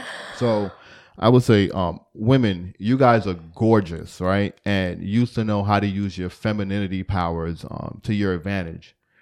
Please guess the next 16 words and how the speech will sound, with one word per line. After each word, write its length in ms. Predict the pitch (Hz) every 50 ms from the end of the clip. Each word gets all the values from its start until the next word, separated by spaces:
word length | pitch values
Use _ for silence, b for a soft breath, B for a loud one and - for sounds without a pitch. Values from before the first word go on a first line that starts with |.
| _ _
And 220 | - 101 101 98 95
now 260 | 107 113 120 120 117
you 160 | 110 101 101
shy 320 | 95 - - 113 101 98 95
away 260 | 92 85 90 90 90
from 240 | 87 - 82 82 85
it. 120 | 85 87 - _ _ _ _
Tell 180 | - - 113
me, 140 | 117 120 117
why 480 | 107 98 85 85 90 92 101 107 113 120
is 220 | 123 120 95 85
that? 320 | 107 98 87 - - - _
Why, 460 | - 82 82 92 98 101 107 110 107
why 320 | 98 90 92 95 104 110 117
are 100 | 120 117
women 520 | 113 113 107 101 101 95 92 90 90 87